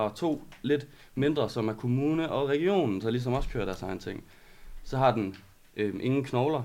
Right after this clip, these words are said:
så det vil sige ingen stabil, øhm, øhm, fundament at sådan hænge det op på. Den er sådan meget sådan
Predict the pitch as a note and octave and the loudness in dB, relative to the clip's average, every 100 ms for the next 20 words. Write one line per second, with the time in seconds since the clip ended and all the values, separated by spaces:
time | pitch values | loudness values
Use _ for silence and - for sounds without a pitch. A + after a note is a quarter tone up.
0 | - - A#2+ A#2+ B2+ A2+ C3+ C#3 C3 B2+ | -8 -10 -6 -4 0 0 2 2 2 -2
1 | - A#2+ - D3+ A2+ G2 F#2+ G2+ F#2+ G2 | -2 -2 0 0 2 2 0 0 0 0
2 | F#2 - - - A2+ G#2 G2 F#2+ F#2+ - | -2 -6 -8 0 4 4 2 -2 -4 -6
3 | - A#3+ - - - - - - - - | -14 -16 -16 -8 -8 -2 -2 -2 -4 -4
4 | - - - C3 B2+ C#3+ D#3+ A#2 A#2 B2 | -2 -2 0 4 8 8 8 4 2 2
5 | A2 - A2+ A#2+ A#2 C#3+ - E3 C#3+ C3 | 2 0 2 2 4 2 2 2 4 4
6 | A#2+ A#2+ A2+ A#2+ A2 A2+ A#2 A2 G2+ - | 2 0 2 0 4 4 4 2 0 -4